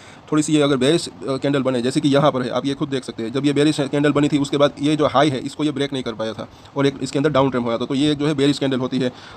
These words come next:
और इसका रास्ता भी है और इसको, इसके अंदर फ्रेश तेज़ी तभी आती है जब अगर ये बेयरिश कैंडल बनती है, तो ये जो इसका हाई है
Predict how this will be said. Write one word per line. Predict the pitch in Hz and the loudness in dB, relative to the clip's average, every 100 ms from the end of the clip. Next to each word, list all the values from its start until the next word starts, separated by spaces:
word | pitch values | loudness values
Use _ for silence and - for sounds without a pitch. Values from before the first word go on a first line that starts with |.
| - | -4
और | 151 | 0
इसका | 151 - 165 170 - - - - - 135 | 2 4 6 4 -2 -20 -20 -20 -10 -2
रास्ता | 139 147 165 | 0 2 2
भी | 151 | 2
है | 127 | 0
और | - - 143 | -2 -4 -4
इसको, | 139 165 151 | -4 -2 -4
इसके | 147 160 | -2 -2
अंदर | 160 | 0
फ्रेश | 165 160 | 0 2
तेज़ी | 165 165 | 2 4
तभी | 165 185 | 4 4
आती | 156 156 | 4 2
है | |
जब | 147 | 0
अगर | 143 160 | 0 2
ये | 160 | 2
बेयरिश | 139 151 | 2 0
कैंडल | 147 143 | 0 0
बनती | 127 151 147 | 0 0 0
है, | 135 | 0
तो | 135 139 | -4 0
ये | 143 151 | 4 4
जो | |
इसका | 151 151 | 4 2
हाई | 127 139 | 4 4
है | 143 | 2